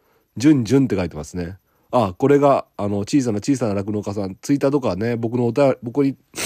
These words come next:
えー、僕とかにね、お便りとかもいただいてる小さな小さな酪農家さんですね。これが一件回答ありますね。おー。はい、次行きます。えー、四つ葉、北海道、十勝、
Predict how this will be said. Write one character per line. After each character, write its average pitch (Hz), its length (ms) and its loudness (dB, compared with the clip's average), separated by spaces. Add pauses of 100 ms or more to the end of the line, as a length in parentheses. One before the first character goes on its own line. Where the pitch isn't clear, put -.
(800)
え 110 420 2
ー、 - 20 0
僕 127 220 -2
と 151 100 4
か 123 80 4
に 90 80 -2
ね、 87 60 -4
お 110 120 0
便 165 180 6
り 120 60 4
と 95 100 -6
か 82 100 -8
も 82 120 -6
い 80 40 -8
た 95 80 -6
だ 90 140 -2
い 82 60 -6
て 123 100 -2
る 185 160 6
小 113 220 -4
さ 87 100 -8
な 78 60 -6
小 131 180 -6
さ 107 160 -4
な 85 80 -6
酪 90 120 -8
農 92 120 -6
家 90 80 -8
さ 92 120 -6
ん 92 40 -6
で 85 60 -8
す 80 100 -16
ね。 76 180 -10
こ 123 120 -4
れ 135 80 4
が 135 100 6
一 135 80 2
件 90 360 -4
回 90 200 -4
答 92 160 -2
あ 92 40 0
り 104 60 -2
ま 104 120 -2
す 92 120 -10
ね。 82 280 -6
お 98 880 2
ー。 - 40 -18 (400)
は 107 280 0
い、 - 100 -14
次 113 220 0
行 95 100 -4
き - 20 -4
ま 85 140 -2
す。 - 200 -18 (600)
え - 180 -10
ー、 78 40 -8
四 120 120 2
つ 175 160 0
葉、 180 260 4 (100)
北 135 160 -2 (100)
海 156 240 6
道、 139 260 6
十 - 120 -4
勝、 113 500 0